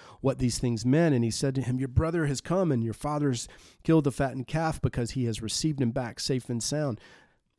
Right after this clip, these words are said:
But the older son was angry and refused to go in.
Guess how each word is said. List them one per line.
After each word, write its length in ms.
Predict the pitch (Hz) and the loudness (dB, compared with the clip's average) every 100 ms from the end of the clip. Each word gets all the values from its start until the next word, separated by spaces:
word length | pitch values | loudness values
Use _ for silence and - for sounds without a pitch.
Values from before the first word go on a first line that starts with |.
| - - | -20 -4
But 160 | 147 - | -4 2
the 60 | |
older 180 | 170 208 | 4 4
son 160 | 190 180 | 4 2
was 160 | 139 - | 2 0
angry 560 | 139 160 190 208 202 - | 2 4 4 0 0 4
and 140 | 139 | 4
refused 400 | 127 - 160 156 | 4 2 -2 -2
to 80 | 143 | -2
go 220 | 131 120 | 0 2
in. 400 | 117 104 104 113 | 2 0 -4 -12